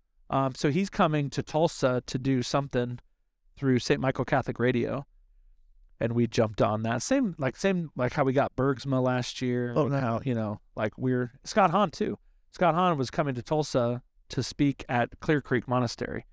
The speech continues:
Speaker 1: and we were like, "Hello, would he also like to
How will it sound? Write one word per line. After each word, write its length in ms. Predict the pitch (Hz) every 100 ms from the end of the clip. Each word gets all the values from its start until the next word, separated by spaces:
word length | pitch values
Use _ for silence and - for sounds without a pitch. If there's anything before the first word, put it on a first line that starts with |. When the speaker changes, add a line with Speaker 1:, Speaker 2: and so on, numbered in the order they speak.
| - _ - - -
Speaker 1:
and 120 | - 113
we 100 | 123
were 140 | 120
like, 260 | 110 101 -
"Hello, 580 | 123 202 262 220 220 226 _ _ _ _ _ -
would 140 | 147
he 100 | 135
also 400 | 143 143 151 -
like 260 | 170 160 -
to 320 | - 139 135